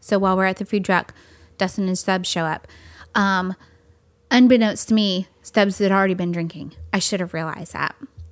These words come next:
So we're about thirty minutes into being at Lola's. The band that he wanted to see hasn't even gone on stage yet. And he's like, "All right, let's get out of here."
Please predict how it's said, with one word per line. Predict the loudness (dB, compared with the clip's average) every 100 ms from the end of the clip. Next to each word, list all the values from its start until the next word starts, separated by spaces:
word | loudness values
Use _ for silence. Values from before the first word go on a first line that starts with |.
| -18 _
So | -2 2 4 2 0
we're | 2 4 4 2
about | 2 4 4 4 0 -6 -14 _ _ _ _ _ _ _ -20 4
thirty | 4 6 2
minutes | 0 0 -2 -4
into | -4 -4 -4
being | -2 -2 -2
at | 0
Lola's. | 0 0 -2 -6 _ -20 -4
The | 0
band | 2 2 2 0 0
that | -2 -2 -2
he | 2 4
wanted | 4 2 2
to | 2 2
see | 2 2 0 -2 _ _ -20 _ _ 2
hasn't | 4 6 6
even | 4
gone | 2 2 2
on | -2
stage | 0 0 2
yet. | 2 2 0
And | 0
he's | 0 2
like, | 0 -2
"All |
right, | -2
let's | -4 -4
get | -2
out | -2
of | -4
here." | -6